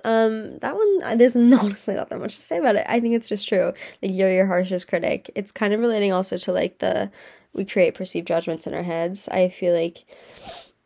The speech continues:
you think that everything's so much more embarrassing, but nobody else is focusing as much on you or your actions as you are. Um, five is that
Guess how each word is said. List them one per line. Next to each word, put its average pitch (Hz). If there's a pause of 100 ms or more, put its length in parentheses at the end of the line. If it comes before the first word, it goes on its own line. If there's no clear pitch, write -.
(480)
you 208
think 202
that 196
everything's 185
so 185
much 180
more 180
embarrassing, 185
but -
nobody 196
else 185
is 196
focusing 180 (720)
as 196
much 180
on 190
you 185
or 180
your 180
actions 185 (440)
as 311
you 359
are. - (580)
Um, 233 (180)
five 214
is 214
that 208